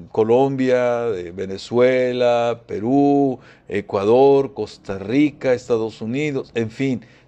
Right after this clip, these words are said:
todos mis hermanos que estén fuera, un, un jabaitas ellos, ¿sí?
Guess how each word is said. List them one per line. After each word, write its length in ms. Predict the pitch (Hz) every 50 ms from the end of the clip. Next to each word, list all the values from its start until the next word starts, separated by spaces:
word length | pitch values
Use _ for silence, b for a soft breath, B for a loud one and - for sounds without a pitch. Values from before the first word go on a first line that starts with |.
| b _
todos 360 | - 160 156 160 160 156 156 143
mis 220 | 143 127 117 - -
hermanos 420 | 113 110 117 123 131 131 127 123 -
que 80 | 117
estén 500 | 113 - - 131 127 135 139 139 135 - - _ _ _ _ _ _ _ _ - -
fuera, 380 | - - 110 123 131 127 104
un, 500 | 123 135 139 143 143 143 143 139 127 - -
un 320 | - 113 123 131 135 127 - _ _ b b b
jabaitas 580 | b - 107 101 104 123 135 131 - 113 - -
ellos, 540 | 117 123 135 139 151 165 160 - - _ _ _ _ _
¿sí? 320 | - - - 117 127 -